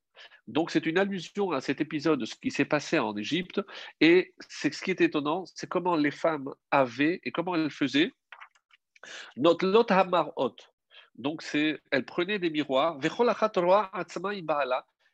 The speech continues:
et elle utilisait le miroir pour se mettre à côté du mari et de se voir leur reflet dans le miroir. Ou Meshedalto Betfarim dit, ouah, qu'est-ce, une fois qu'il était propre, qu'elle l'avait lavé, et cetera, Anina Ami Mecha, regarde comme je suis belle, je me suis fait belle pour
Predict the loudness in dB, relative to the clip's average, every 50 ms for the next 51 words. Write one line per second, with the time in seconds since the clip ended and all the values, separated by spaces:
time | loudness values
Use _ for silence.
0 | _ 0 2 2 2 2 0 -4 _ _ _ _ _ _ 0 2 4 4 4 2
1 | 0 -4 -6 -6 -6 -6 -6 -4 0 2 2 4 4 2 0 2 2 2 2 2
2 | 2 0 0 0 0 -2 -8 _ -10 -8 -8 -4 2 2 4 4 4 2 2 2
3 | 0 0 0 0 0 0 0 0 0 0 0 0 0 -2 -2 -4 -6 -4 -4 -2
4 | -2 0 2 2 0 0 -2 -2 2 4 4 4 6 4 2 2 2 0 -2 -2
5 | -4 -2 2 2 2 2 2 0 0 0 -2 -2 2 4 4 4 2 0 _ -16
6 | -20 -20 -20 -20 -10 -4 -2 2 2 4 4 4 2 4 4 2 2 4 4 2
7 | 4 4 2 0 0 -2 -4 -2 0 -2 -2 -2 -2 -6 -6 -2 0 2 2 2
8 | 0 -4 _ _ -18 -18 -18 -18 _ -2 -2 -2 -2 -2 -6 _ _ _ -10 -8
9 | -2 2 2 2 2 2 2 2 2 2 2 -2 0 4 6 6 6 6 4 0
10 | -2 0 0 0 0 0 2 2 2 2 2 -2 -2 -2 -4 -4 -2 -2 0 2
11 | 0 0 -2 -6 -14 -20 -20 -20 -10 -2 0 0 0 0 0 0 0 0 0 -2
12 | -4 -4 -4 -4 -4 -4 -4 -2 -2 -2 -2 -2 -2 -2 -4 -4 -6 -8 -8 -8
13 | -10 -10 -10 -10 -8 -2 0 0 2 0 0 -2 -4 -6 -6 -6 -6 -2 -2 0
14 | 2 0 0 -2 -4 -6 -6 -6 -8 _